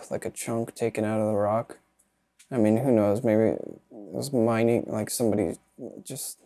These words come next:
doing a project there, or mining, or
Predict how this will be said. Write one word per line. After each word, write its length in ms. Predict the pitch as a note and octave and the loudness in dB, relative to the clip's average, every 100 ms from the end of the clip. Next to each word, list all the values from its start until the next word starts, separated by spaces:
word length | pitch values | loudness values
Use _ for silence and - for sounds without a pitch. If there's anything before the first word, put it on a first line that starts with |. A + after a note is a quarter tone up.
| _ _ _ | _ _ _
doing 280 | C3 A2 G#2+ | -4 0 -2
a 80 | G#2 | -2
project 520 | - G#2 G2 G2 - | -2 -2 0 -2 2
there, 240 | G2 G2+ | 2 4
or 300 | F#2+ F2 - _ _ _ _ _ _ _ _ _ _ - | 2 -2 -6 _ _ _ _ _ _ _ _ _ _ -10
mining, 480 | B2 G#2 G#2 G2 | -6 -4 -4 -4
or 300 | F#2+ E2 C3+ | -4 -6 -8